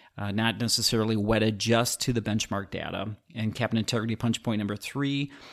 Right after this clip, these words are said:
uh, you can apply the fair market value defensibility factors to the subject transaction, not necessarily application to national benchmark data or regional benchmark data. So to recap,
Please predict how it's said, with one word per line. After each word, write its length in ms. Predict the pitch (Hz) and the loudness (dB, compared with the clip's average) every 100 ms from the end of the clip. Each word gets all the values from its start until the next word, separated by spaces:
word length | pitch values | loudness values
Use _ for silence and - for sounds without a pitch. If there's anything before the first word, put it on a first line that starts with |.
| - - | -20 -8
uh, 220 | 110 107 | -4 -4
you 120 | 107 | -4
can 120 | 107 123 | 0 0
apply 460 | - - 135 139 | 0 0 4 4
the 80 | 127 | 2
fair 260 | - 135 127 | 2 4 6
market 320 | 127 120 120 | 6 4 2
value 360 | 113 117 123 | 4 6 4
defensibility 840 | 110 101 117 113 117 120 117 113 117 | 2 2 2 2 2 2 2 2 0
factors 680 | - 107 110 120 110 110 - | 4 4 4 0 0 0 -2
to 340 | - 151 147 | 2 6 6
the 120 | 123 | 6
subject 800 | 113 - 127 127 117 127 - - | 4 6 4 4 4 4 2 -2
transaction, 1000 | - 120 113 110 101 101 - 107 101 104 | 4 6 6 2 0 0 0 0 2 4
not 180 | 113 107 | 4 4
necessarily 720 | 110 - - 113 107 107 - | 2 2 4 2 2 0 0
application 760 | 104 104 110 - 104 101 104 101 | 0 0 0 -2 0 2 2 0
to 120 | 107 | 0
national 680 | 101 107 110 - 120 107 | 2 4 2 4 4 4
benchmark 520 | 101 101 101 107 98 - | 2 0 -2 -2 -4 -2
data 280 | 98 98 | -2 -2
or 280 | 98 107 104 | -4 -2 -2
regional 480 | 98 101 92 95 92 | -2 -4 -2 -2 -4
benchmark 500 | - 80 - 73 - | -6 -6 -6 -8 -8
data. 320 | 82 - - | -12 -10 -8
So 140 | - 113 | -2 2
to 80 | |
recap, 480 | 120 170 - 85 87 | 2 2 0 -2 -2